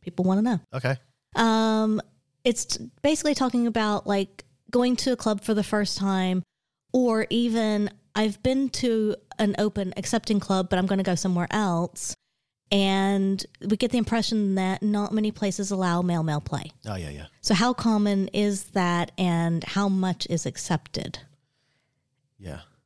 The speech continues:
Speaker 1: Yeah. And I think, I feel like we've talked about it recently, maybe, or touched on it, because, I mean, obviously something like a pendulum party, it's very much accepted and encouraged.
Speaker 2: Yes.
Speaker 1: But then,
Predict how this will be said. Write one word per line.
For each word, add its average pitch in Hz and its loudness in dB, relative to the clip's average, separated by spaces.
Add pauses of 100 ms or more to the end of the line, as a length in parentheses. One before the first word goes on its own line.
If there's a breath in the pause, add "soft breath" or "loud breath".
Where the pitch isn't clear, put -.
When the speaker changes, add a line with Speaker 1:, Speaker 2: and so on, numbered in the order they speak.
(140)
Speaker 1:
Yeah. 160 2 (360 loud breath)
And 214 4
I 196 6
think, 302 2
I 220 2
feel 302 2
like 294 2
we've 254 2
talked 226 -2
about 214 2
it - -4
recently, 226 0
maybe, 214 2
or 190 0
touched 214 -2
on 254 0
it, 285 -2 (360 loud breath)
because, 226 2 (360)
I 233 4
mean, 226 4
obviously 233 0
something 214 0
like 185 0
a 208 -4
pendulum 277 0
party, 226 0 (560)
it's 220 0
very 208 2
much 180 0
accepted 185 -2
and 160 2
encouraged. - -6
Speaker 2:
Yes. - -8
Speaker 1:
But 214 -2
then, 208 2